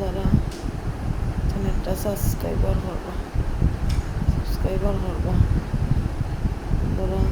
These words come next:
দেখাতে মারতে পারলাম না, কষ্ট হলো। খুব বেশি কষ্ট হলো, মারতে পারলাম না। বুঝছেন? আমার বাচ্চারও ব্যবহার থাকে, আমারও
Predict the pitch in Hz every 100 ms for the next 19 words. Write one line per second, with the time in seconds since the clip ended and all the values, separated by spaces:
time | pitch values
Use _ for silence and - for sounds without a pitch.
0 | 190 190 196 196 202 - - - - -
1 | - 208 208 185 - - - - - -
2 | - - - - - - - - - -
3 | - - - - - 98 - - 208 202
4 | - - - - - - - 302 302 294
5 | - - - - - - - - - -
6 | - - - - - - - - 190 -
7 | - - - - - - - - - -
8 | - - - 208 214 208 208 - 190 202
9 | 214 208 196 190 - 185 - 185 - -
10 | - - 302 302 - - - 190 202 214